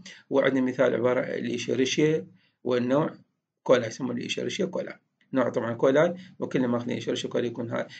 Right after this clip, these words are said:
إذن هاي بكتيريا معوية، هذا الاسم الجينس وهذا species،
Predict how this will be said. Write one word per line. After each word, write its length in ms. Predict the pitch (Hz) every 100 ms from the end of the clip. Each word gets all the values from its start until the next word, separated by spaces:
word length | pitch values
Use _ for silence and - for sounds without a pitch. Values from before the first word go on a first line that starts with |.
| -
إذن 140 | 156 165
هاي 140 | 170
بكتيريا 320 | 139 117 143
معوية، 600 | 135 135 131 131 131 131 - - _ -
هذا 220 | 139 131
الاسم 320 | 123 131 -
الجينس 440 | 117 120 131 127 127
وهذا 120 | 117
species، 480 | - 120 117 143